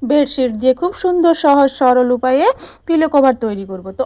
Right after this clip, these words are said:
অবশ্যই ভিডিওটা কন্টিনিউ করতে থাকো, অবশ্যই পুরো ভিডিওটা দেখার চেষ্টা করবে, কেউ ভিডিওটা স্কিপ করে দেখবে না। আর হ্যাঁ বন্ধুরা, ভিডিওটা দেখার আগে তোমরা একটা লাইক দিও, লাইক দিলে আমাদের মোটিভেট আসে, পরের দিন ভিডিও বানানোর জন্য আগ্রহ বাড়ে।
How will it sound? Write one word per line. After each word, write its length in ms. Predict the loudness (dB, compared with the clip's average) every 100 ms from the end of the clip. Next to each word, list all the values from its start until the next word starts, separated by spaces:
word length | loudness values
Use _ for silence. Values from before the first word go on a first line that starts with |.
| -2
অবশ্যই 400 | -2 -2 -6 -4
ভিডিওটা 420 | -4 -4 -4 -2
কন্টিনিউ 460 | -2 -4 -4 -8
করতে 260 | -8 -8 -8
থাকো, 240 | -10 -8
অবশ্যই 480 | -4 -2 -2 -4 -6
পুরো 280 | -8 -4 -4
ভিডিওটা 340 | -4 -4 -2
দেখার 280 | -2 -4 -6 -8
চেষ্টা 320 | -8 -8 -8
করবে, 260 | -8 -8 -8
কেউ 240 | -8 -6
ভিডিওটা 440 | -6 -6 -4 -4 -4 -8 -20 -20
স্কিপ 260 | -2 -2 0
করে 180 | -2 -2
দেখবে 360 | -4 -8 -8
না। 160 | -8 -10 -16 -20 -6
আর 140 | -2 0
হ্যাঁ 200 | 0 0
বন্ধুরা, 360 | -2 -6 -6
ভিডিওটা 440 | -4 -2 -2 -2 0
দেখার 360 | -2 0 0
আগে 220 | 0 -2
তোমরা 280 | -4 -2 -2
একটা 220 | -2 -4
লাইক 340 | 0 0 0 -4
দিও, 200 | -10 -6
লাইক 320 | -4 -4 -4
দিলে 160 | -4 -2
আমাদের 320 | 0 -2 0
মোটিভেট 420 | -2 -2 -4 -4
আসে, 180 | -6 -6
পরের 320 | -4 -4 -4
দিন 180 | -4 -2
ভিডিও 260 | -2 -2
বানানোর 400 | -2 -2 -2 -4
জন্য 280 | -6 -6 -6 -4
আগ্রহ 340 | -6 -4 -4
বাড়ে। 260 | -4 -6